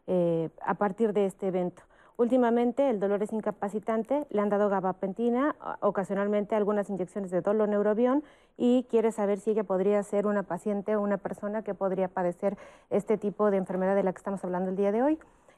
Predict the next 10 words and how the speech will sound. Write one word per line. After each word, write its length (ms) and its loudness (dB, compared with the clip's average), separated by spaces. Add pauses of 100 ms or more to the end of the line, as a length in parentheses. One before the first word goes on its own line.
(100)
Niken 400 4 (1080)
Natura 640 0
nos 160 -2
pregunta 680 0 (220)
algo 380 0
muy 260 4
interesante 640 -2
y 40 2
además 320 -2
frecuente 580 -2